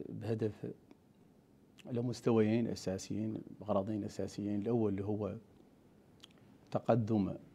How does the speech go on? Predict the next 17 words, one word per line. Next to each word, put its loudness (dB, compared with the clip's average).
آه، -4
أعمال 0
الحملة 0
الزراعية 0
ألفين -2
واثنين -4
وعشرين -4
ألفين -4
وثلاثة -4
وعشرين، -6
مستوى -2
تقدم -4
الأعمال، -6
مستوى -6
تقدم -2
المشاريع -2
المنفذة. -2